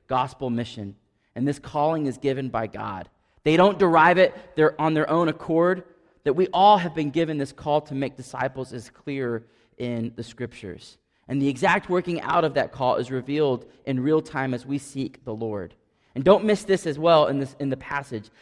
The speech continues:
that the Spirit calls, he says, "Set them apart for the work that I've called them," but he doesn't give them all of the details. That's wild. The exact nature is not fully revealed. And so where are they supposed to go? To what people are they sent?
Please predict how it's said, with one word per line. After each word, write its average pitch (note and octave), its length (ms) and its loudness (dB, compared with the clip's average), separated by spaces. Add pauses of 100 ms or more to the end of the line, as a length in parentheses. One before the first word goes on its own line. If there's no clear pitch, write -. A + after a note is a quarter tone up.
that C3 100 -16
the D3 80 -10
Spirit G#3 440 0
calls, F3 420 2 (180)
he F3+ 80 -6
says, E3 240 -2
"Set F#3 240 2
them G#3 140 0
apart F#3 300 -2
for E3+ 60 -10
the C#3 120 0
work D#3 340 0
that E3 80 -4
I've C#3 180 -2
called E3 300 -4
them," A#2+ 220 -4 (280)
but F3 120 2
he F#3+ 60 2
doesn't G3+ 400 0
give F3+ 200 2
them F#3+ 260 0
all E3 220 0
of D#3 100 0
the C#3+ 100 -4
details. B2 840 -8 (720)
That's D3+ 240 -10
wild. D#3+ 600 -4 (600)
The F#3+ 120 4
exact F#3+ 440 2
nature F#3 400 0
is C#3+ 180 -4
not F3+ 300 -4
fully F3 220 4
revealed. C#3+ 640 -2 (460)
And D#3+ 120 -2
so G3+ 160 4
where F3+ 300 8
are D4 80 6
they B3+ 100 4
supposed G#3+ 340 -2
to G3 60 -4
go? F3 440 -2 (400)
To G3 100 6
what B3 200 8
people A#3+ 440 0
are F#3 160 -2
they F3 140 -4
sent? F#3 440 -10